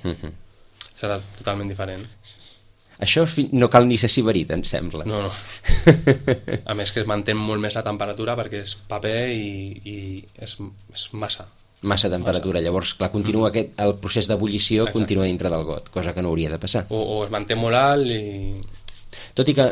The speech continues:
Speaker 1: tot i que el cafè, especialment els, els expressos, els cafès més curts, eh, són, eh, fets i beguts, no
Speaker 2: Mhm.
Speaker 1: te l'has de beure de seguida.
Speaker 2: Sí, ser-, seria l'ideal.
Speaker 1: No té sentit deixar la tassa aquí sobre i prendre-te-la d'aquí mitja hora perquè no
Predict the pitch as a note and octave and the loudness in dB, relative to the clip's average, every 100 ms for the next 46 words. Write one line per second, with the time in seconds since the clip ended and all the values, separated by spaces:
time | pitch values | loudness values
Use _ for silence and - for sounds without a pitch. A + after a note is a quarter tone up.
0 | - A2+ A2 G#2+ G#2+ G2+ B2 D3 D#3 F#2+ | 2 0 2 0 0 -2 0 2 0 -2
1 | F#2+ F2+ F2+ E2+ E2 - F#2 E2 - - | -2 0 0 -2 -2 -4 -2 -2 -2 -2
2 | E2 G#2+ G2+ - - E2 F2 D#2 - G2 | -2 2 2 0 0 -2 0 -2 0 -2
3 | A#2+ - - F2+ - - F2+ F2+ G#2 G3 | -2 -4 -4 -6 -4 -4 -2 -2 -2 -4
4 | - G2 F2 E2 - G#2 B2 - - G#2+ | -6 -4 -2 -4 0 0 0 -4 -4 -6
5 | E2 F#2 - - - F2+ E2+ D#2+ D#2 D2+ | -4 -2 -2 -4 -10 -6 -4 -4 -4 -6
6 | D2 D2 - - - F2+ G#2 G2+ G2 F#2 | -6 -8 -10 -12 -4 -2 2 2 2 0
7 | G2 G#2+ A2+ C2+ - - - - - G#2 | 0 0 0 -2 -14 -20 -20 -16 -12 -10
8 | F#2+ G2+ F#2+ - G#2+ G#2+ G#2+ G2+ G2+ G#2+ | -8 -8 -10 -10 -8 -6 -6 -8 -10 -14
9 | - - - - _ _ - - F#2+ F2 | -18 -20 -20 -20 _ _ -18 -8 -6 -4
10 | A2 F#2 - D2+ D#2+ D#2 F2+ D2 - D#2+ | -2 -2 -2 -4 -4 -4 -4 -6 -6 -4
11 | F#2+ E2+ E2 F2+ E2+ F2 F2 F2 F2+ E2+ | -2 -2 -2 -2 -2 -2 -2 -2 -4 -2
12 | F2+ F2 E2 E2 F2 E2+ D#2+ | 0 0 -2 -4 -2 -2 -4